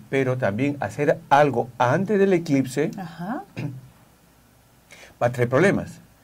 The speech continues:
Speaker 1: Hoy justamente, y permítame, eh, decirles, mis, mis amigos,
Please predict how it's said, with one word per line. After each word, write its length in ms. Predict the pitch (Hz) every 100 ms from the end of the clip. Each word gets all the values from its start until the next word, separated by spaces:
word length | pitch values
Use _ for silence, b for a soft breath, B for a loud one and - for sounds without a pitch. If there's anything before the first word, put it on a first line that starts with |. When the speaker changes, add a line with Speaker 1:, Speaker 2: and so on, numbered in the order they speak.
| b b
Speaker 1:
Hoy 100 | 131
justamente, 640 | 127 165 143 143 143 147 143
y 60 |
permítame, 640 | 127 101 98 113 117 131 127 113 110 - B B B B _
eh, 500 | 110 101 104 104 - 104
decirles, 340 | 104 120 123
mis, 180 | 123 127
mis 160 | 127 117
amigos, 340 | 117 131 131